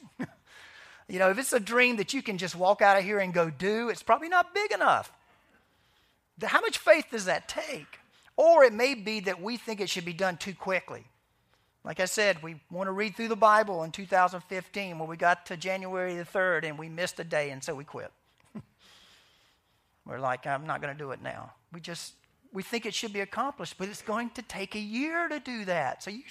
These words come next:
get back in it, you keep the goal, and you press in.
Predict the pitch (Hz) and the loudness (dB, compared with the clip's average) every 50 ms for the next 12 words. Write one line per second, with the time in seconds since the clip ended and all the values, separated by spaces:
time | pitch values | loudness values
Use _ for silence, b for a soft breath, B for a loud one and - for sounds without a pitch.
0 | - - 165 - - - 156 - 170 185 190 - 202 208 269 254 220 - 175 180 | -20 -18 -16 -16 -16 -6 0 0 0 0 0 -6 -8 -8 -6 -8 -8 -10 -12 -16
1 | 180 - - - 180 214 - - 233 190 - 160 151 - - - - 127 - b | -16 -14 -14 -14 -14 -14 -12 -14 -10 -6 -4 -2 -2 -2 -2 -4 -6 -12 -18 b
2 | b b b b b b b b b 175 185 196 208 - - - 190 190 196 185 | b b b b b b b b b -12 -10 -10 -10 -8 -6 -4 -2 -2 -2 -4
3 | - - - 262 262 254 226 165 | -6 -10 -12 -12 -12 -12 -12 -14